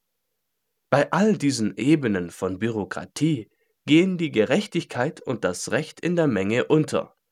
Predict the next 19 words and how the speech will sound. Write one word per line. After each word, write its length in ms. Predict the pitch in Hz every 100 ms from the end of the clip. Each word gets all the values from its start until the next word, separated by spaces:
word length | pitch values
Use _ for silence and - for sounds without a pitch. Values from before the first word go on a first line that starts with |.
| _ _ _ _ _ _ _ _ -
Eine 360 | 175 175 175
ähnliche 420 | 185 220 208 202 123
Übersetzung 540 | 113 101 113 139 123
finden 340 | - 180 -
wir 180 | 117 -
auch 240 | 101 139 -
in 140 | 160
der 160 | 110 -
Hoffnung 360 | 85 98 101
für 180 | - 127
alle. 260 | 104 90 - _ _ _ _ _ _ _ _ _ _ _ _ _ _ _ _ _ _ _ _ _ _ -
Doch 320 | 185 - - -
es 160 | 196
ist 200 | 180 -
auch 220 | 120 143 147
eine 400 | 139 135 - -
andere 500 | 139 185 151 120 -
Auslegung 580 | 101 - 98 98 98
möglich. 560 | 98 92 85 73 -